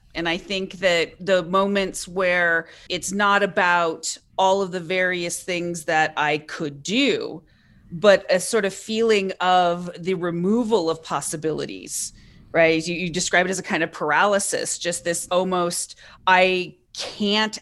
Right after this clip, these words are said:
act because it seems like the world has been denuded of possibilities. And that doesn't really seem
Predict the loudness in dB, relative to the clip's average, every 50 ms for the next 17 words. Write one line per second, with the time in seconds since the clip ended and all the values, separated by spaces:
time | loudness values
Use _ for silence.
0 | -2 0 0 0 0 -4 -8 -14 -18 -12 -10 -10 -10 -10 -6 -2 0 2 4 4
1 | 2 0 -2 -4 -6 -6 -6 -4 -4 -4 -2 -2 0 0 0 -2 -2 0 0 0
2 | 0 0 -4 -4 -4 -2 -2 -2 -2 -2 -2 -4 -2 0 0 0 0 -2 0 0
3 | 0 0 0 0 -2 -4 -4 -6 -4 -4 -4 -4 -4 -4 -2 -2 -2 0 0 -2
4 | -2 -4 -6 -6 -4 -2 0 2 2 2 4 4 4 4 4 2 0 0 2 2
5 | 2 2 2 -2 -2 -2 -2 0 0 0 0 0 0 -2